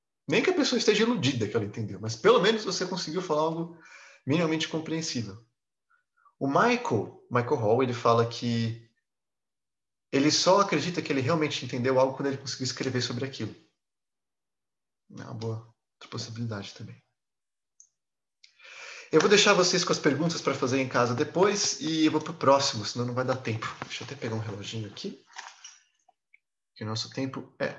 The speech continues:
curto. Nossa, realmente, sem muito tempo aqui. Vamos lá.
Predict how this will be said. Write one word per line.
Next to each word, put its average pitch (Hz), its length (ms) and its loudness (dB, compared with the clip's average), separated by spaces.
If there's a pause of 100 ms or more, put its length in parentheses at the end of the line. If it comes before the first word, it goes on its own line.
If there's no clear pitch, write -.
(140)
curto. 127 300 -2
Nossa, 117 320 -6 (500)
realmente, - 400 -10 (1080)
sem - 180 -10
muito 107 200 -12
tempo - 220 -14
aqui. - 220 -18
Vamos 98 220 -6
lá. - 60 -16